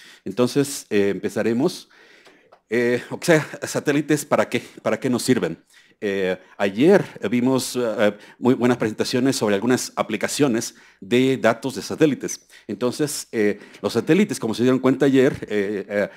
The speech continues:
o-, eh, o-, son muy útiles para nosotros para poder observar cambios en la atmósfera, en los océanos, en la superficie terrestre, como vimos ayer,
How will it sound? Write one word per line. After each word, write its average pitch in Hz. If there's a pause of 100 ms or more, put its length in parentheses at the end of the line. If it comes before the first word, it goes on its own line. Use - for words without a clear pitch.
(180)
o-, 113
eh, 113
o-, 113
son -
muy 143
útiles -
para 107
nosotros 123
para 101
poder 113
observar 113
cambios 127 (300)
en 98
la 98
atmósfera, 123
en 110
los 101
océanos, 120 (320)
en 113
la 107
superficie 113
terrestre, 127
como 107
vimos 123
ayer, 127